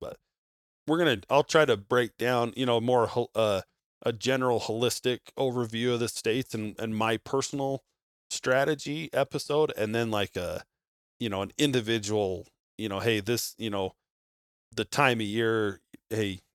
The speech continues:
Arizona elk's coming up. Let's talk how, you know, how the state works," and just, this will be kinda your hub for, you know, going through as many of those states as I can keep track of, and especially the ones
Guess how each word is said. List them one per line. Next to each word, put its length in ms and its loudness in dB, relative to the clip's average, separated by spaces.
Arizona 460 2
elk's 280 -2
coming 220 -6
up. 160 -6
Let's 220 -4
talk 440 0
how, 280 2
you 80 -4
know, 80 -2
how 180 4
the 100 2
state 460 0
works," 380 -6
and 140 -6
just, 300 -8
this 200 -4
will 80 -4
be 140 -8
kinda 260 -6
your 180 -8
hub 320 -2
for, 380 -12
you 80 -12
know, 100 -12
going 300 -4
through 260 -6
as 120 -8
many 240 -6
of 80 -4
those 200 -6
states 380 -8
as 100 -12
I 120 -4
can 120 -20
keep 220 -12
track 320 -4
of, 120 -4
and 120 -10
especially 540 -8
the 100 -20
ones 180 -16